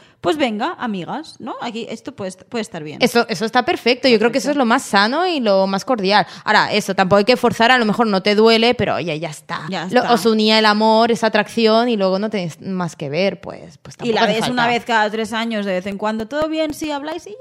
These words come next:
Speaker 1: está.
Speaker 2: Y ya está. Entonces, eh, así para ir
Speaker 1: Tranquila,
Speaker 2: cerrando
Speaker 1: llevamos veinticinco minutos.
Speaker 2: ¿Solo?
Speaker 1: Sí, tranquila, vamos
Speaker 2: Ya,
Speaker 1: bien.
Speaker 2: pero yo voy mirando a la hora
Speaker 1: Bueno,
Speaker 2: límite que se nos
Speaker 1: queda-,
Speaker 2: ha puesto.
Speaker 1: quedan, quedan diez minutos, diez minutos los alargamos, no pasa nada.
Speaker 2: Por eso, por eso.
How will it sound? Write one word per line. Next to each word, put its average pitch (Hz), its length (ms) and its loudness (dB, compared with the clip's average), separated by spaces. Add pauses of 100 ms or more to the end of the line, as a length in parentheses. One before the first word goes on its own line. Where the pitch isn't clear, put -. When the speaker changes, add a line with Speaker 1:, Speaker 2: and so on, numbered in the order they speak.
(120)
Speaker 1:
está. 349 720 -12 (120)
Speaker 2:
Y 208 160 -6
ya 202 120 0
está. 147 220 -2 (320)
Entonces, 247 600 2 (140)
eh, 247 540 4
así 247 220 2
para 302 300 4
ir 254 120 -2
Speaker 1:
Tranquila, 240 300 2
Speaker 2:
cerrando 262 220 4
Speaker 1:
llevamos 254 320 4
veinticinco 262 380 -6
minutos. 170 600 -8
Speaker 2:
¿Solo? 254 460 0
Speaker 1:
Sí, 208 260 -8
tranquila, 208 520 -6 (120)
vamos 247 220 -4
Speaker 2:
Ya, 196 100 -2
Speaker 1:
bien. 170 160 -6 (160)
Speaker 2:
pero 220 140 0
yo 220 160 2
voy 262 100 4
mirando 254 540 0
a 254 80 2
la 214 100 2
hora 226 300 4
Speaker 1:
Bueno, 214 180 0
Speaker 2:
límite 220 300 2
que 254 80 -2
se 214 100 -8
nos 208 80 -4
Speaker 1:
queda-, 247 220 4
Speaker 2:
ha - 20 2
puesto. 180 160 -2
Speaker 1:
quedan, 254 640 0
quedan 233 320 -2
diez 190 360 -6
minutos, 170 560 -4
diez 190 120 -6
minutos 233 280 -2
los 240 120 -6
alargamos, 170 640 -12
no 180 80 -12
pasa 196 220 -14
nada. 170 100 -12
Speaker 2:
Por - 140 -10
eso, - 180 -10
por 185 140 -6
eso. 185 380 -6